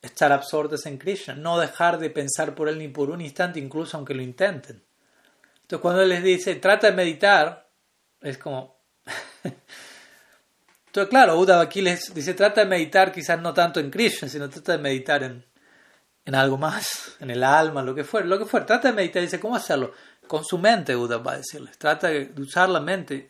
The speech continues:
Las gopis inmediatamente tienen su respuesta a ello. Nuestras mentes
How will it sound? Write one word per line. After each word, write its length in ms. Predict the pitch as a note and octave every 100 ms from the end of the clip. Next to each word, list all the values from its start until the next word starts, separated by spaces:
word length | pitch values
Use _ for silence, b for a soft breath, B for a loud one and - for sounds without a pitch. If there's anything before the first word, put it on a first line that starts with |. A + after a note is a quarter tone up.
| F3
Las 160 | C#3 C3+
gopis 320 | D3 C#3+ -
inmediatamente 680 | C#3 C#3 C#3 C#3+ C#3 C#3+ D3
tienen 320 | - C3 B2+
su 140 | D3
respuesta 500 | C3 - - C#3+ -
a 120 | D#3+ F3
ello. 180 | B2 - b b b b b b _ _ _
Nuestras 360 | D#3 D#3 D3+ D3+
mentes 540 | D#3 D#3+ D#3 C#3